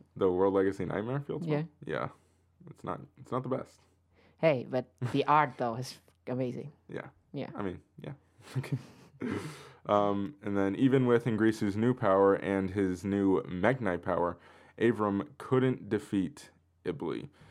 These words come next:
Speaker 1: Just as Ibli was about to kill the World Chalice team with Avram's blades, Imduk jumped out and roared, awakening Ib inside of Ibli.
Speaker 2: Hmm.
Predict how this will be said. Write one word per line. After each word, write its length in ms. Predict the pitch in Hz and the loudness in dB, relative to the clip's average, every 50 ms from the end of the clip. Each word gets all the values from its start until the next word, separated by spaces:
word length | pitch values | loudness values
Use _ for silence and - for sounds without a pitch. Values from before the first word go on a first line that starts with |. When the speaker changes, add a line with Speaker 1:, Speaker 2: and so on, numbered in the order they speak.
| - _ _ _ - | -20 _ _ _ -2
Speaker 1:
Just 320 | - 113 113 120 - - | 4 4 4 4 4 2
as 140 | 110 101 98 | 0 0 0
Ibli 320 | 101 104 120 120 113 123 120 | 2 0 2 2 4 2 4
was 160 | 113 107 101 | 4 2 2
about 240 | 101 107 107 110 - | 4 4 4 4 2
to 60 | 113 | -2
kill 440 | - - - 127 123 117 117 117 110 | -8 -4 0 4 4 6 6 6 4
the 100 | 90 104 | 4 4
World 260 | 98 98 104 104 104 | 4 4 4 2 0
Chalice 400 | - - 120 107 104 98 95 - | 0 0 0 2 2 0 -2 -4
team 440 | - - 127 123 123 123 123 - 87 | -6 -4 -2 -2 0 -2 -2 -2 0
with 320 | 92 98 98 - - - | 2 2 2 2 -2 -6
Avram's 420 | - - 98 85 95 90 90 87 - | 0 0 0 0 0 -4 -4 -6 -4
blades, 400 | - 110 110 107 107 101 98 - - | 2 4 4 6 4 2 -2 -6 -2
Imduk 400 | - 139 135 117 120 113 107 - | 0 2 4 4 4 2 2 0
jumped 300 | - - 123 120 117 - | -2 0 0 0 2 2
out 280 | 120 110 107 101 - - _ _ - - - _ - | 2 2 2 2 -2 -6 _ _ -20 -20 -20 _ -4
and 420 | 101 101 95 95 92 95 90 90 - | 0 0 2 2 0 0 -2 -4 -4
roared, 600 | - 98 92 95 104 107 101 90 67 64 60 - - - | -4 -4 2 4 6 6 6 6 4 4 0 -4 -6 -4
awakening 640 | 90 90 87 98 101 101 - 101 98 95 95 92 - - - | -2 2 4 2 2 2 0 -2 -2 -2 -2 -4 -6 -8 -4
Ib 280 | - 110 95 85 76 - | 0 2 2 2 2 0
inside 400 | 71 85 82 - - 95 82 78 | -6 -6 -6 -2 0 0 2 2
of 100 | 78 - - | 0 -2 -2
Ibli. 500 | 82 82 - - - 71 - - - 135 - | -4 -4 -4 -6 -10 -10 -10 -12 -16 -14 -10
Speaker 2:
Hmm. 80 | - | -10